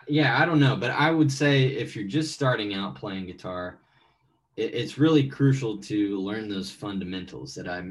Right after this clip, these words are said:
mentioned earlier when we were talking. When I was six years old, I, I was learning kind of the boring stuff of learning a few scales and learning, you know, what different chords are and how the,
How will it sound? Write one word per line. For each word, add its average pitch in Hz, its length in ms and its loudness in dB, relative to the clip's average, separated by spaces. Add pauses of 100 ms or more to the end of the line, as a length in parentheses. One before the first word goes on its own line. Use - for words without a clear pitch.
(100)
mentioned 92 600 -12
earlier 101 400 -4
when 92 120 -10
we 95 120 -8
were 87 120 -8
talking. 101 420 -6
When 95 120 -6
I 104 120 -4
was 104 160 -6
six 151 240 -2
years 120 220 -2
old, 143 260 4
I, 98 200 -2 (320)
I 120 100 0
was 135 200 6
learning 143 340 4
kind 135 200 4
of 131 60 4
the - 60 -4
boring 117 460 4
stuff 135 440 2
of 98 240 -6 (380)
learning 165 300 4
a 147 60 6
few 165 240 -2
scales 135 640 2
and 107 160 -6
learning, 113 500 -8 (560)
you 107 120 -10
know, 98 220 -4
what 131 340 2
different 139 360 2
chords 123 360 -4
are 117 180 -2
and 104 120 -6
how 120 260 -4
the, 104 200 -12